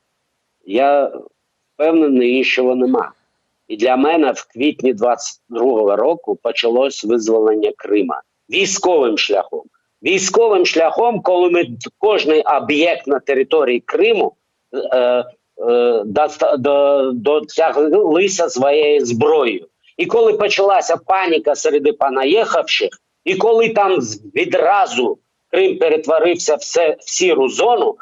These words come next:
бо це є перший етап військового визволення Криму. Сьогодні це треба продовжувати. І от ці ракети, які ми сьогодні, як каже президент наш, складуємо, треба їх, е,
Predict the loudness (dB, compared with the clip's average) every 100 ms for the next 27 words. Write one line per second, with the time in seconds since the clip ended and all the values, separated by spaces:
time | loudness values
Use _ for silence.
0 | -4 -2 0 0 2 2 2 0 -2 0
1 | 0 0 -2 -2 0 -2 -4 -18 _ -6
2 | -6 -2 0 2 2 2 2 0 0 0
3 | 0 0 -6 -2 -2 -2 -2 0 0 2
4 | 0 0 0 -2 -6 -4 0 -2 -4 _
5 | -4 -2 0 0 0 0 0 -2 -2 -6
6 | -8 _ -2 0 0 2 2 2 2 0
7 | 0 -2 0 0 0 -2 0 0 0 -4
8 | _ -6 -2 2 2 2 0 0 0 0
9 | -2 -2 -4 -2 -2 -2 -2 -2 -4 -4
10 | -6 -4 -2 0 0 0 -2 -4 -8 _
11 | _ _ -4 -2 0 -2 -2 -4 -2 -2